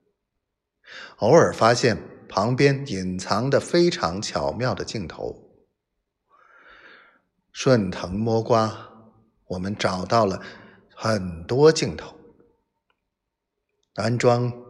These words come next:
这一套设备，他一定花了很多钱。整个系统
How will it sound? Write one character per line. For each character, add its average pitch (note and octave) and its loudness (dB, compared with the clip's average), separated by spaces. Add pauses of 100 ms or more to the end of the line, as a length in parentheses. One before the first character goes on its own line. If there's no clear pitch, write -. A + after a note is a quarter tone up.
(160)
这 C3+ 2
一 - -6
套 F#2+ -2
设 A#2+ 0
备， - -14 (960)
他 - -10
一 E2+ -12
定 - -12 (260)
花 G2 -2
了 F2+ -2
很 D2+ -8
多 G#2 -4
钱。 - -12 (3500)
整 C3+ 4
个 G3 8
系 F#3 4
统 F#2+ -4